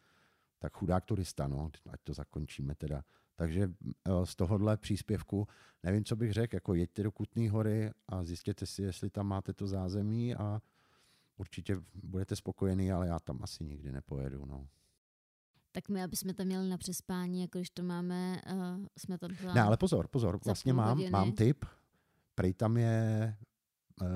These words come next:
Speaker 1: perfektní bowlingový dráhy profesionální. Nějakou ligu tam hrajou. Tenhle týden
Speaker 2: Mhm.
Speaker 1: jsem to slyšel.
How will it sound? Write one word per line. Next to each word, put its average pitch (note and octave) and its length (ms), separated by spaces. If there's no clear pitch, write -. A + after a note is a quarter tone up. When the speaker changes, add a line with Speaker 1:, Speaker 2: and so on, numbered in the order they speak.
Speaker 1:
perfektní G2+ 720
bowlingový G2 640
dráhy E2 380
profesionální. C#2+ 1000
Nějakou D#2+ 300
ligu C#2 240
tam C2 180
hrajou. C2+ 400
Tenhle C#2+ 240
týden C#2 240
Speaker 2:
Mhm. C2 80
Speaker 1:
jsem D2+ 120
to - 100
slyšel. C2+ 440